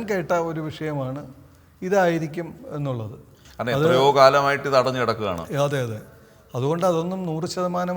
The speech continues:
Speaker 1: ആധികാരികതയില്ല.
Speaker 2: ആധികാരികമല്ല.
Speaker 1: അങ്ങനെ ആകണമെന്നില്ല.
Speaker 2: ആ, സർ,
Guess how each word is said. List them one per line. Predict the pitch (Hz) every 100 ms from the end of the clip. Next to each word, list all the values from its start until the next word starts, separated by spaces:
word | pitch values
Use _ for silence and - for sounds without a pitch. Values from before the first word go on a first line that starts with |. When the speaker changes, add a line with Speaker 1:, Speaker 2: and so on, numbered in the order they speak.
| 175
Speaker 1:
ആധികാരികതയില്ല. | 165 180 185 180 151
Speaker 2:
ആധികാരികമല്ല. | 147 143 127 160 233 - - - - - -
Speaker 1:
അങ്ങനെ | 165 196 190 180
ആകണമെന്നില്ല. | 185 185 180 175 170 151 113 - - -
Speaker 2:
ആ, | 98 - - 98 - 135
സർ, | 151